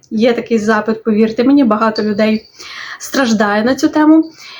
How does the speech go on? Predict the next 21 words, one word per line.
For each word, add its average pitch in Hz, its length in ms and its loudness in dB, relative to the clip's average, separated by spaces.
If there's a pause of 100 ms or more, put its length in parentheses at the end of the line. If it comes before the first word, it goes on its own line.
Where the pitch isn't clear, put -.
(220)
Е, 240 600 0
і 349 140 2
далі 285 300 0
хочу, 254 380 0
е, 240 440 2
поділитися, 233 800 2
як, 240 320 0
чому 233 360 2
і 240 120 2
навіщо 214 760 2
я 214 340 2
відкрила 208 500 -2
цей 208 220 -6
канал, 359 420 0 (140)
а 240 140 0
також 359 380 -2
відповісти 240 600 0
на 254 140 2
деякі 294 600 0
хейтерські 240 640 -4
коментарі. 196 640 0